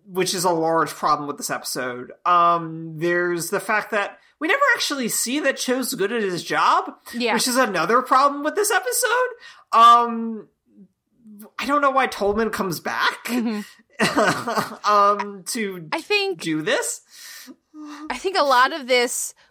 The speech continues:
Speaker 2: works if you make the kid a teenager.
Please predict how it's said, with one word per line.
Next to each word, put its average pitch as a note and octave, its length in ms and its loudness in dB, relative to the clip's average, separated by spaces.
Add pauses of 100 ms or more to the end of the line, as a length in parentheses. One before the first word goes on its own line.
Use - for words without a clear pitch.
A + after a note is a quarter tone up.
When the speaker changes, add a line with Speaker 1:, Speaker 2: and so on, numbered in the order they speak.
(100)
Speaker 2:
works A3+ 680 -2 (300)
if A3 240 -4
you A3+ 160 -2
make A3 440 -4
the A#3+ 120 -4
kid E3+ 640 -4 (380)
a F#3+ 80 -8
teenager. - 880 -10